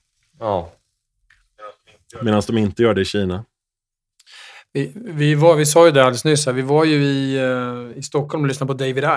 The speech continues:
Speaker 3: Icke. Han pratar ju också mycket om de här reptiliska, eh, blodsbanden som, eh, som lever utav rädsla. Han pratade om det här då.
Speaker 1: Mm.
Speaker 3: Kommer du ihåg det?
Speaker 1: Ja.
Speaker 2: Mm.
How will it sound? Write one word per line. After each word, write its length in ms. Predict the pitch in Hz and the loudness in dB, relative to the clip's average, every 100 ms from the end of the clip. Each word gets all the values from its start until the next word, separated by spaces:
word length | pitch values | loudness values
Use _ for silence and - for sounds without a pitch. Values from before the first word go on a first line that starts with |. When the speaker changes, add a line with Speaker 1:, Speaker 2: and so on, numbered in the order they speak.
| 135 | -4
Speaker 3:
Icke. 160 | - | -10
Han 100 | 151 | -8
pratar 300 | 147 156 147 | -4 -2 0
ju 60 | 143 | -2
också 160 | 143 156 | -2 -4
mycket 200 | 143 143 | -4 -4
om 60 | |
de 120 | 127 | -4
här 180 | 127 127 | -2 -4
reptiliska, 840 | 127 131 - 143 127 120 - 127 127 131 - _ _ _ _ _ | -6 -10 -6 -6 -4 -6 -6 -8 -10 -16 -20 _ _ _ _ _
eh, 480 | - - - - - - - 185 147 - 233 | -12 -12 -12 -12 -12 -16 -18 -20 -20 -16 -16
blodsbanden 1080 | 151 160 160 147 - 156 156 160 127 135 147 | -12 -4 -2 -2 -4 -2 0 -2 -4 -6 -12
som, 400 | - 147 135 131 | -8 -4 -4 -4
eh, 220 | 131 127 117 _ _ _ _ _ _ _ _ - | -6 -8 -12 _ _ _ _ _ _ _ _ -14
som 200 | - 143 | -4 0
lever 300 | 151 151 131 | 2 2 0
utav 180 | 131 | -2
rädsla. 480 | 131 135 135 135 151 | 0 0 -2 -4 -6
Han 140 | 127 143 | -6 -2
pratade 280 | 156 147 | -2 0
om 60 | 156 | -2
det 80 | 127 | -4
här 60 | |
då. 200 | - - - _ _ - | -10 -14 -18 _ _ -16
Speaker 1:
Mm. 280 | 101 92 107 - _ | -12 -12 -14 -20 _
Speaker 3:
Kommer 160 | 139 | -6
du 40 | 147 | -4
ihåg 80 | 147 | -2
det? 160 | - - 104 | -6 -8 -2
Speaker 1:
Ja. 180 | 92 | 0
Speaker 2:
Mm. 120 | 101 | 0